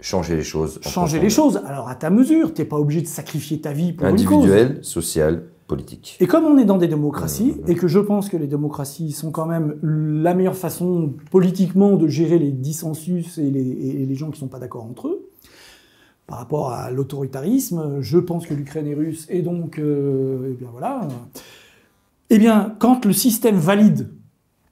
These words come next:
Speaker 2: politique valide, et est validé par l'intime, puisque le bureau de vote, c'est un isoloir,
Speaker 1: Mhm.
Speaker 2: tu as bouclé.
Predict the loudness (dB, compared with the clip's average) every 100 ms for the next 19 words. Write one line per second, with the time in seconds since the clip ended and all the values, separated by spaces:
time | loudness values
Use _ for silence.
0 | _ _ _ _ _ _ _ 0 4 4
1 | 2 -2 -6 0 2 4 2 0 2 6
2 | 8 6 6 6 6 4 -2 -6 -6 0
3 | 0 -2 -2 0 2 2 0 -2 -4 -6
4 | -14 -12 -12 -10 -10 -14 -10 -8 -8 -10
5 | -10 -4 -2 -2 -2 -4